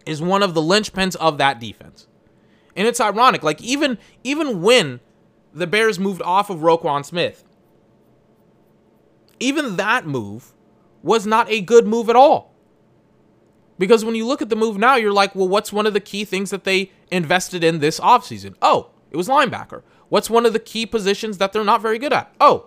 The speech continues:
it's linebacker. They had one of the best linebackers in the N F L on their team. And they moved off of him. They don't have any pass rush. They didn't make any moves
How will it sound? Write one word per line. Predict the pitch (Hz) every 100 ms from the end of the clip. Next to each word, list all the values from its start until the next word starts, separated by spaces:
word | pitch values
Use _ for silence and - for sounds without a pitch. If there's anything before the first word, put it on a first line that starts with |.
| _
it's | -
linebacker. | 277 285 165 - 92 _ _ _ _ _ _ -
They | 247
had |
one | 262
of | 269
the | 247
best | 269
linebackers | 254 262 247 254 254 240
in | 247
the |
N | 240
F | 240
L | 277 202
on |
their | 202
team. | 233 226 - _ _ _ _ _ _ _ -
And | 202
they |
moved | 226 233
off | 240 220
of | 104
him. | 95 _ _ _ _ _ _ _ _ _ _ _ _ _ _ _ _ _
They | 170
don't | 185 233
have | 226 226
any | 202 214 220
pass | 185 165 -
rush. | 104 131 - - _ _ _ _ -
They | 165
didn't | 233 277
make | 269 - 220
any | 247 269
moves | 208 240 233 180 160